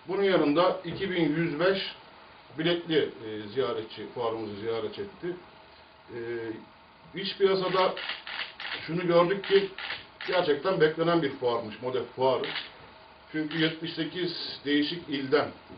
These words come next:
on bir bin yetmiş sekiz profesyonel ziyaretçiyi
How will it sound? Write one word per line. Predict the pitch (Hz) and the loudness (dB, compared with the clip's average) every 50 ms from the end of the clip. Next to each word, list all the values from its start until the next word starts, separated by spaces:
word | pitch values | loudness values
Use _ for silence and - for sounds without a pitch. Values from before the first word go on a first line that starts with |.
| - - - - - | -20 -20 -20 -4 2
on | 143 160 175 170 170 | 4 6 6 6 6
bir | 156 151 147 147 | 4 2 2 2
bin | 160 170 170 - - 131 | 0 0 0 -4 -2 -2
yetmiş | 139 139 139 - 143 147 | -2 -2 -2 -4 -8 -6
sekiz | - 156 147 151 170 175 - - | -4 -6 -6 -6 -8 -10 -6 0
profesyonel | 139 143 139 139 143 139 139 - 139 143 151 139 | 0 0 4 4 4 2 4 2 2 2 2 2
ziyaretçiyi | - 101 117 139 147 147 143 135 - - - 107 110 | 0 2 4 4 6 6 6 4 2 0 -6 -10 -12